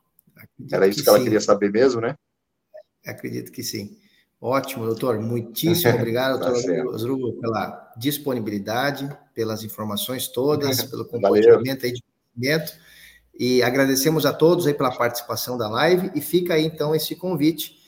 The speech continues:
Speaker 1: aí a quem for médico, é claro, né, participar desse próximo movimento que haverá em agosto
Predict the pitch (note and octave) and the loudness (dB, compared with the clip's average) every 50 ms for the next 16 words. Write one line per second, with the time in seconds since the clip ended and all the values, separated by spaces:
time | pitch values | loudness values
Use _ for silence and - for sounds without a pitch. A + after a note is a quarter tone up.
0 | _ _ _ _ _ _ _ - A#2 A#2+ A#2+ A#2 A#2+ B2 B2+ B2 A#2+ - A2+ A2+ | _ _ _ _ _ _ _ -4 -2 0 0 0 0 0 -2 -4 -4 -4 -4 -2
1 | A2+ G#2+ G#2 G2+ F#2+ F2+ - - - - _ - - A#2+ A#2 - D3 C3+ A#2+ B2+ | -2 -2 -2 -2 -4 -6 -8 -12 -18 -20 _ -10 -10 -6 -4 -4 -2 -2 0 0
2 | D3 C#3+ - - A#2 - B2+ C3 D3 D3+ C#3 B2+ C3+ C#3 C3 B2+ A#2+ - - - | -2 -2 -4 -8 -8 -4 0 0 2 2 0 -2 -6 -6 -8 -10 -10 -10 -12 -10
3 | - - A#2 A#2 A#2+ - - - - _ _ _ _ _ - - A2+ A2+ - - | -4 -2 -2 -2 -4 -8 -14 -20 -20 _ _ _ _ _ -8 -4 -4 -2 -2 -2
4 | B2 A#2 A2+ - - - - B2 B2 - - C3 B2+ A#2+ A2+ A2 A#2 A#2+ A#2 A2+ | -4 -4 -6 -8 -10 -6 -4 -4 -4 -4 -6 -6 -4 -4 -4 -2 -4 -6 -6 -6
5 | - A#2+ A2 A#2 A2+ G#2+ A2 A2+ G#2+ G#2 G2+ A2 A#2+ D3 D#3+ D#3 - - F#3+ | -6 -4 -4 -2 -2 -2 -2 -4 -4 -6 -8 -4 -2 -2 -2 -2 -6 -12 -18